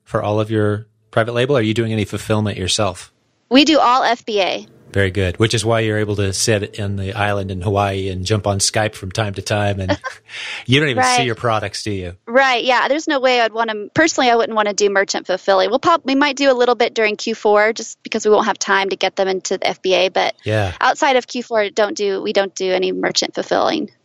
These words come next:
Speaker 1: Yeah, I would advise at least playing around with it a little bit to check your profit margins and, you know, get a
Speaker 2: Right.
Speaker 1: partner with a warehouse and play it. I'm sure you've thought of these things, but for the listener's sake as well, it's worth playing with. But if you don't want to see or touch your product, and,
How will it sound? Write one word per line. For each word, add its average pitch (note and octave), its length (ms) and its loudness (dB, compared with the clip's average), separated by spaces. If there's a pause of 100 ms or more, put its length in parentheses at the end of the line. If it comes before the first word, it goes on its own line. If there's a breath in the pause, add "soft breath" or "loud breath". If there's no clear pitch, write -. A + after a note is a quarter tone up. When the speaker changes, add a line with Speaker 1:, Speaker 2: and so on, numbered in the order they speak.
(200)
Speaker 1:
Yeah, G2+ 260 -2
I A#2+ 80 4
would F3 120 0
advise C3+ 340 -4
at B2 80 -10
least A#2+ 200 -6
playing A#2+ 220 0
around G#2 260 -2
with G#2+ 140 -4
it G#2 100 -2
a F#2+ 40 -8
little G#2 220 -2
bit A2+ 200 -2
to G#2+ 60 -8
check - 240 -2
your G2 60 -8
profit G#2 340 -4
margins G#2+ 460 -2
and, F#2 180 -4
you A#2 80 -4
know, G2+ 120 2
get A2 160 0
a - 20 -6
Speaker 2:
Right. - 120 2
Speaker 1:
partner A2+ 220 -2
with G#2 140 -6
a G2 40 -2
warehouse G#2+ 500 0
and F#2+ 100 -8
play A2 240 0
it. G#2+ 80 -2
I'm G#2+ 120 -2
sure A#2 200 -2
you've G2 200 -4
thought G2 200 0
of F2+ 100 -10
these F2+ 220 -4
things, F#2+ 300 -2
but F2+ 180 -4
for - 100 -4
the G#2 120 0
listener's G#2 420 -2
sake G2+ 240 0
as F#2 140 -2
well, G2+ 340 0 (400 soft breath)
it's G2+ 220 -4
worth B2 340 0
playing A#2 440 -2
with. F#2+ 280 -8
But G2+ 220 -2 (400 soft breath)
if - 100 -6
you A2+ 80 2
don't D#3+ 120 0
want C#3+ 100 -8
to F2+ 80 -6
see C#3+ 280 0
or A2 60 -2
touch C3 300 -4
your G2+ 80 -8
product, A#2+ 400 -2
and, F#2+ 120 -6